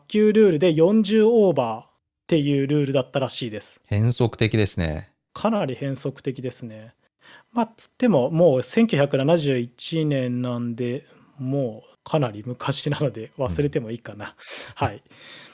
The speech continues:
Speaker 1: で、ワンデーのワールドカップは千九百七十五年から、その、ワンデークリケットが生まれてから四年後ぐらいにはスタートするんですが、
Speaker 2: はい。
Speaker 1: まあ、その時は、えーと、まだ白い服装、赤いボールでやっていました。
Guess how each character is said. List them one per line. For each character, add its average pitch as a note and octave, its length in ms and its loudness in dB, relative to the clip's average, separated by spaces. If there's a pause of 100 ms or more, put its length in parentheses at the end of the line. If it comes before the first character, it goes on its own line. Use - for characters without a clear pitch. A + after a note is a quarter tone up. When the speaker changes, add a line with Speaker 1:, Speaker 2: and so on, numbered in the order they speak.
(300)
Speaker 1:
で、 G#3 440 4
ワ G#3+ 160 4
ン C#4+ 80 0
デ F#3 100 6
ー D#3 40 4
の C#3 100 2
ワ C#3+ 80 4
ー D3+ 40 4
ル D#3 60 0
ド E3+ 80 0
カ F#3+ 120 2
ッ - 20 -14
プ - 180 -4
は B2+ 100 2
千 A3 200 0
九 G3+ 100 -2
百 C#3+ 240 0
七 C#3 240 0
十 C3+ 220 -2
五 C3 160 -2
年 C3+ 220 -2
か B2+ 120 -2
ら、 B2 240 -4 (220)
そ - 180 -4
の、 C#3 360 0 (400)
ワ F#3+ 120 2
ン F#3+ 60 0
デ F#3+ 100 2
ー - 20 0
ク F#3+ 100 2
リ G3 80 0
ケ G3+ 100 -2
ッ - 20 0
ト F3 120 2
が D3 80 0
生 D#3 100 0
ま F#3 100 2
れ G3 80 -2
て G#3 100 -2
か D3 140 2
ら B2 300 0
四 D3 180 0
年 F3+ 220 0
後 F3+ 100 2
ぐ F3+ 120 2
ら E3+ 80 6
い C3+ 60 0
に B2 60 -6
は A2+ 80 -6
ス - 120 -10
タ D3 120 4
ー B2+ 40 0
ト B2 100 -6
す C#3 160 -4
る B2+ 100 -4
ん A#2+ 60 -6
で A#2 100 -6
す - 140 -8
が、 C#3+ 260 4
Speaker 2:
は G#2+ 160 0
い。 F2 60 -6 (240)
Speaker 1:
ま G#3 80 0
あ、 - 20 2
そ A3+ 140 2
の A#3+ 60 4
時 A#3+ 300 -2
は、 A#2 180 -2 (180)
え C3+ 120 -4
ー B2 40 -4
と、 A#2 680 -6
ま D#3+ 160 0
だ B2 240 -2
白 E3+ 380 2
い A2 220 -4
服 - 180 -16
装、 B2 320 -4
赤 C#3+ 260 0
い C#3+ 120 2
ボ C#3+ 160 4
ー - 20 2
ル C3 60 -4
で D3+ 100 0
や C3+ 100 0
っ - 100 -10
て - 80 -10
い B2 60 -6
ま A#2 100 -4
し - 100 -14
た。 - 180 -16